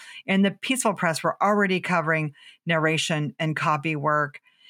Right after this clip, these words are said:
And so to do a resource like Good and the Beautiful or learning language arts through literature that also includes copy work and narration and things like that, it's a little bit overkill. So I recommend for families who want to add in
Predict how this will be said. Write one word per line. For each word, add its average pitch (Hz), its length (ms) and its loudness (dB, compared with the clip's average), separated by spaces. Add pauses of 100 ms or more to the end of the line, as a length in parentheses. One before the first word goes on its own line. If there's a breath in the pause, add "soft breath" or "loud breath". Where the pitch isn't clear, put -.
(220 soft breath)
And 165 140 0
so 170 300 2
to 165 200 -4
do 170 480 0
a 165 80 2
resource 156 400 -2
like 151 200 -2
Good 160 120 0
and 143 80 -2
the 147 60 -4
Beautiful 196 720 0
or 151 520 2 (100)
learning 156 320 0
language 147 260 -2
arts 143 200 -2
through 156 120 -4
literature 175 540 0 (300 soft breath)
that 175 180 0
also 190 400 4
includes 160 480 0
copy 156 400 0
work 147 380 0
and 147 100 -2
narration 143 540 -2
and 143 120 -2
things 147 160 -4
like 147 180 -2
that, 147 260 0 (340 loud breath)
it's - 160 0
a 208 60 4
little 226 120 4
bit 190 160 4
overkill. 156 560 0
So 160 260 2 (380 loud breath)
I 214 600 2 (160)
recommend 156 640 0
for 170 120 0
families 151 460 0
who 160 140 -2
want 156 380 2
to - 200 -2
add 147 220 0
in 143 360 -2